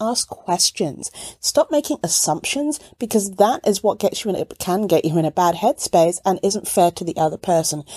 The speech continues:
because you are making assumptions on their behalf. So think about the same encouraging advice that you would give a friend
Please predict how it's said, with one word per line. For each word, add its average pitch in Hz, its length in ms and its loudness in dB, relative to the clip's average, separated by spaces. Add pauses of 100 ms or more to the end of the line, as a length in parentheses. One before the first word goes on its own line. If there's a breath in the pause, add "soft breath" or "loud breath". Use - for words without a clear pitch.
(120 loud breath)
because 202 280 2
you 180 280 0
are 175 100 4
making 160 400 -2
assumptions - 560 0
on 160 280 2
their 151 360 4
behalf. 147 720 -4 (380 loud breath)
So 254 280 4 (320 loud breath)
think 339 200 2
about - 300 2 (120)
the 220 320 4
same 247 360 4
encouraging 214 580 2
advice 156 440 0
that - 140 -8
you 170 80 -6
would 165 140 -2
give 165 180 -2
a - 60 -6
friend 180 480 2